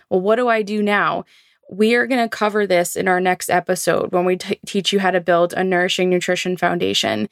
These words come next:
So definitely tune in for the next one, but we hope we made you think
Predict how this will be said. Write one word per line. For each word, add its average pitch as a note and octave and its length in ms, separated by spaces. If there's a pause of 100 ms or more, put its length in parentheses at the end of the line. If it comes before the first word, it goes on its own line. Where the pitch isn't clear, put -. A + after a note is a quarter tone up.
(320)
So E3+ 720
definitely G#3+ 600
tune G3+ 380
in F#3+ 300
for G3+ 180
the F#3+ 140
next E3+ 340
one, A#3+ 320 (260)
but - 140
we A#3 140
hope B3 220
we C#4 100
made B3+ 220
you G#3+ 100
think - 440